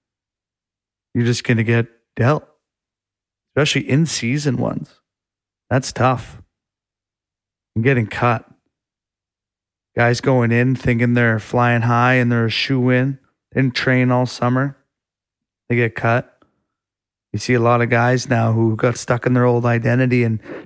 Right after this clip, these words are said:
didn't adapt and change, and they're going on professional tryouts everywhere, not really making it. But they still keep plugging away. There's guys I've interviewed and dealt with before who got drafted when they were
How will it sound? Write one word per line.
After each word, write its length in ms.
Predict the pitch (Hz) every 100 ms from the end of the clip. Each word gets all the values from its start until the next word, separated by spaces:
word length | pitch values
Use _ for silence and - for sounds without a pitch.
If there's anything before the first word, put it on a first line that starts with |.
| -
didn't 220 | - 143 127
adapt 440 | 117 123 123 -
and 100 | 113
change, 460 | - 120 123 120 113
and 80 |
they're 80 | 117
going 260 | 113 120 117
on 120 | 113
professional 540 | 113 110 120 - 120
tryouts 520 | 110 120 120 120 117 120
everywhere, 380 | 110 113 110 - - - -
not 260 | 120 117
really 260 | 120 117 117
making 440 | 107 117 123 123
it. 180 | - - _ _ _ _ _ _ _ _ -
But 100 | 117
they 80 | 123
still 260 | - 139 117
keep 280 | - 117
plugging 340 | - 120 117 117
away. 420 | 117 117 117 101 _ _ _ _ _ _ _ _ _ _ _ -
There's 160 | 127 113
guys 300 | 131 127 120
I've 220 | 123 120
interviewed 480 | 123 120 117 120 113
and 120 | 110
dealt 220 | 117 117
with 180 | 117 113
before 560 | 110 - 117 110 104 _ _ _ _ _ _ _
who 100 | -
got 320 | 120 113 110 _ _ -
drafted 500 | 135 127 131 - 117
when 160 | 120
they 100 | 120
were 400 | 113 113 110 104